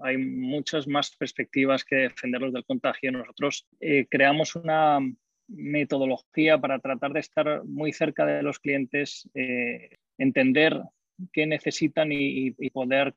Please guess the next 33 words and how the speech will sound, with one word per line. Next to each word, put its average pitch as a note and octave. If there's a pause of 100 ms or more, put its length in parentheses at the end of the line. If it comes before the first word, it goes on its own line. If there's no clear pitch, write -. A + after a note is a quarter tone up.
(140)
convertir C#3
esa C3+
escucha C#3
en C3
productos C3
y C3+
servicios C3
lo B2
más B2+
rápidamente C3
posible. C3+ (440)
Eso D#3+
lo D#3
unamos D3+
en D3
un, D3
en C3+
una D#3+
unidad D3+
que D3
llamamos C#3+
Di-, -
Digital D3+
Factory, C#3+ (100)
que, B2+ (200)
digamos, B2+
que -
aúna C3
a -
las C3
personas -
que C#3
escuchan, C#3